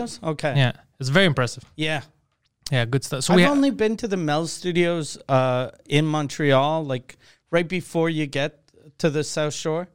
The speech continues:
Speaker 2: Mm-hmm.
Speaker 1: And, uh, I forget what show I was doing. And they, they, it was crazy. It felt like
Speaker 2: Hollywood.
Speaker 1: Yeah, it felt
Speaker 2: Yeah, yeah,
Speaker 1: like
Speaker 2: yeah.
Speaker 1: how T V should be.
Speaker 2: It was weird 'cause I was actually proud, like, I was proud of Montreal, like, I was proud of Quebec. I was
Speaker 1: Yeah.
Speaker 2: like, "Fucking right, we got some good stuff here."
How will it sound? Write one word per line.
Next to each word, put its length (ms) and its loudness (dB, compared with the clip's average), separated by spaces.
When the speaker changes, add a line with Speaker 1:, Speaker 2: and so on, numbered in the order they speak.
Speaker 2:
Mm-hmm. 200 2
Speaker 1:
And, 200 2
uh, 560 2
I 100 -10
forget 280 -6
what 180 -4
show 340 0
I 40 -4
was 140 -6
doing. 280 0
And 220 2
they, 260 0
they, 180 -2
it 60 -2
was 180 -2
crazy. 360 -2
It 80 -8
felt 260 0
like 380 -6
Speaker 2:
Hollywood. 500 2
Speaker 1:
Yeah, 200 0
it 20 -2
felt 80 -6
Speaker 2:
Yeah, 100 6
yeah, 140 6
Speaker 1:
like 160 -4
Speaker 2:
yeah. 120 -20
Speaker 1:
how 160 0
T 200 -4
V 180 -4
should 300 -6
be. 160 -12
Speaker 2:
It 160 2
was 160 6
weird 220 4
'cause 100 4
I 60 8
was 80 4
actually 280 2
proud, 920 0
like, 180 -2
I 60 6
was 100 0
proud 360 4
of 120 4
Montreal, 460 0
like, 100 -2
I 40 0
was 100 -6
proud 160 2
of 60 -4
Quebec. 220 -2
I 40 -2
was 80 -2
Speaker 1:
Yeah. 120 0
Speaker 2:
like, 80 0
"Fucking 220 0
right, 180 4
we 80 -2
got 140 0
some 100 -2
good 120 0
stuff 240 -4
here." 140 -10